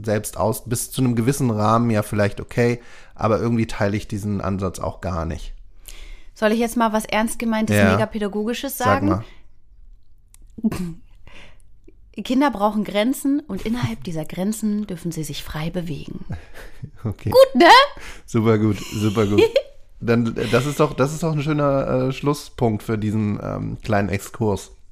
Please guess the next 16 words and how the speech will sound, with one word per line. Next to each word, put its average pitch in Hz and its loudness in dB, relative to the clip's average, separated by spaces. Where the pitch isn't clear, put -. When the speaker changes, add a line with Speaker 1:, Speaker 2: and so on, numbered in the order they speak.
Speaker 2:
Für 240 -4
diesen 226 0
kleinen 214 0
Exkurs, 202 -4
ja. 202 -2
Ähm, 208 0
wollen 240 8
wir, 302 4
hast - 0
du, 302 2
äh, 262 -2
eine 240 -2
kleine, 233 0
ähm, 214 2
News 247 4
oder 605 0